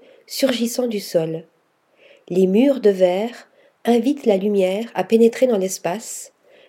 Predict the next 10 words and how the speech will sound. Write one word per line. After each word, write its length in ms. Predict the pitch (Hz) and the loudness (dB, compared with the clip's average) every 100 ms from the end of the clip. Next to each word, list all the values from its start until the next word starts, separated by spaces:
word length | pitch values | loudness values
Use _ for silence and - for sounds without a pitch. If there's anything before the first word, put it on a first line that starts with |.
| - | 2
la 100 | 190 | 4
nature 500 | 214 226 - 285 247 | 4 0 -2 -2 0
devenant 380 | 214 190 190 190 | 0 0 -2 0
elle-même 560 | 226 214 220 247 269 262 | 0 0 0 -2 -2 -2
une 160 | 202 196 | -2 -2
partie 420 | 233 - - 202 | -4 -8 -12 -4
intégrante 640 | 240 262 240 196 196 214 226 | -2 0 -2 -2 -4 -2 0
de 80 | 196 | 0
la 120 | 190 | 0
demeure. 680 | 185 175 156 156 175 - | -2 -4 -6 -8 -12 -20